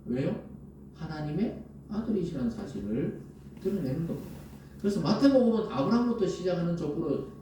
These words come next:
마태복음 일 장 일 장이, 일 장 일 절이 시작하잖아요.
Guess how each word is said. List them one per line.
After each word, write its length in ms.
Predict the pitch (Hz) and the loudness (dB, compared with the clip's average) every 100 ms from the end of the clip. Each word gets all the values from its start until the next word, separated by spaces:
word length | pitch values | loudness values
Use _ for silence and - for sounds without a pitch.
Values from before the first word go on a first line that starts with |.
| - | -10
마태복음 460 | 123 143 175 151 139 | -4 0 2 4 4
일 120 | 139 | 2
장 180 | 147 147 | 2 0
일 80 | 139 | 0
장이, 400 | 135 131 127 110 117 | 2 0 2 0 0
일 220 | 139 139 | -2 -2
장 300 | - 139 139 | -2 -2 0
일 140 | 160 165 | -2 0
절이 180 | 160 127 | 0 0
시작하잖아요. 580 | 120 120 104 98 - | -2 -4 -4 -6 -8